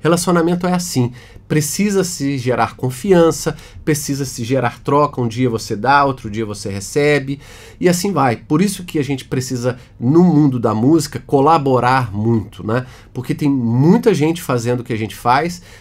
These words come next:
O mercado, é, independente de tá saturado ou não, já falei isso aqui no canal, pouco importa, tem mercado pra todo mundo. Quem é bom vai conseguir se sobressair. Mas enfim, você vai precisar de uma rede de relacionamentos. Por quê?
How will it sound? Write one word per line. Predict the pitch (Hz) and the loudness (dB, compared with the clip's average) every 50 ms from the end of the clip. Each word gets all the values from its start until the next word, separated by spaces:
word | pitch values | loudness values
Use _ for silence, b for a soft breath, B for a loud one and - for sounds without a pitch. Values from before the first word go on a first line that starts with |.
| B B | B B
O | 117 127 | 0 2
mercado, | 139 143 131 - - - 143 147 156 151 156 160 156 B B B B B B | 2 2 2 0 -2 0 0 0 0 0 -4 -6 -8 B B B B B B
é, | - 127 127 123 120 110 98 | 0 2 2 2 2 0 0
independente | 143 143 139 160 170 - 151 135 156 165 175 143 | 0 2 2 0 0 0 0 0 0 0 -2 -6
de | 135 127 | -12 -4
tá | - 143 | -4 -4
saturado | 131 - 147 127 - 127 117 127 131 123 120 | -2 -2 -4 -6 -4 -2 0 0 0 0 0
ou | 117 | 0
não, | 123 139 | 0 0
já | 131 127 | -2 -4
falei | 127 - 123 117 131 | -4 -4 -2 -2 -2
isso | 127 131 123 | -2 -4 -8
aqui | - - | -4 -4
no | 123 120 | -4 -4
canal, | - - 110 104 107 120 131 143 135 127 - - | -4 -4 -4 -2 2 2 2 2 0 -2 -6 0
pouco | - 180 190 190 - 151 | 2 2 2 2 0 -2
importa, | 131 127 127 - 123 139 139 127 - 127 | -4 -4 -2 -2 0 0 0 -2 -4 -10
tem | - - 165 170 | -6 -2 0 0
mercado | 175 165 143 - - 147 139 - - | 2 0 -2 0 -2 -2 -2 -2 -4
pra | - 135 127 | -6 -8 -6
todo | 131 139 127 113 110 | -6 -6 -6 -2 0
mundo. | 120 135 147 147 143 B B B B B B B - | 0 0 0 0 -2 B B B B B B B -4
Quem | - 185 185 196 190 180 | 2 4 6 6 6 6
é | |
bom | 151 120 120 131 131 135 135 127 | 2 2 0 0 2 2 0 -2
vai | 104 110 117 139 160 175 175 | -4 0 0 2 2 2 0
conseguir | 180 170 165 - 135 131 139 | -2 -4 -6 -4 -6 -8 -8
se | 127 - | -6 -8
sobressair. | - - 131 117 120 120 117 - - 104 98 101 113 131 147 151 B B B B B B B B | -6 -6 -4 -2 -2 -2 -2 -2 -4 -2 -2 0 0 -2 -2 -4 B B B B B B B B
Mas | - 139 165 185 185 | -2 2 2 2 2
enfim, | 208 202 180 - 135 117 98 101 B B B B B | 2 -2 -2 0 -2 -2 -2 -4 B B B B B
você | - 131 127 127 - 160 165 | -4 -4 -4 0 0 0 2
vai | 160 156 | 2 0
precisar | 151 - - - 143 127 135 131 | -2 -4 -10 -8 -4 -2 -2 -2
de | 127 139 | 0 -2
uma | 139 131 | -2 -2
rede | 110 120 127 123 | -2 -2 -4 -4
de | 117 117 | -6 -6
relacionamentos. | 110 127 120 120 - - 135 123 107 95 90 90 - | -6 -4 -4 -4 -4 -4 -6 -4 -4 -4 -6 -8 -10
Por | - - 214 196 180 | -8 -6 -6 -6 -2
quê? | - 127 95 90 | -2 -2 -2 -2